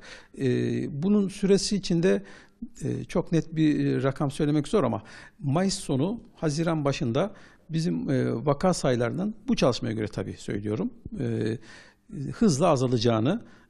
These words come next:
e, artık, e, koronavirüsün, e, bu haliyle pandemi, e, olarak karşımızda görmeyeceğimizi söyleyebiliriz.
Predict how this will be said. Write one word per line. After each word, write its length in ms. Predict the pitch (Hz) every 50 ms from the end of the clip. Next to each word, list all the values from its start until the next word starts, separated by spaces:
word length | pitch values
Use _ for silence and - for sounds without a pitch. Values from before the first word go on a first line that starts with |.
| - 175
e, 160 | 147 123 -
artık, 540 | - - 156 139 - - 202 - - - -
e, 440 | 147 131 123 123 127 123 123 120 120 -
koronavirüsün, 760 | - 170 170 175 170 147 123 120 113 110 - - 185 220 - - - - - - - _ _ - - -
e, 200 | 135 120 110 131
bu 100 | 180 170
haliyle 520 | 135 143 127 113 110 113 113 135 175 196
pandemi, 480 | 196 - - 156 143 143 139 147 147 165
e, 260 | 156 123 - 123 120 117 120 113 117 120 110 110 120 107 - - - - 196 220 233 247 262 285 - -
olarak 380 | 147 120 120 120 143 - -
karşımızda 640 | - 151 139 131 - - 147 123 127 147 180 196 - - - - - - _ _ -
görmeyeceğimizi 760 | 147 151 160 151 131 110 107 113 110 110 107 131 214 214
söyleyebiliriz. 840 | 202 - - 165 143 127 131 135 127 120 107 107 127 196 202 -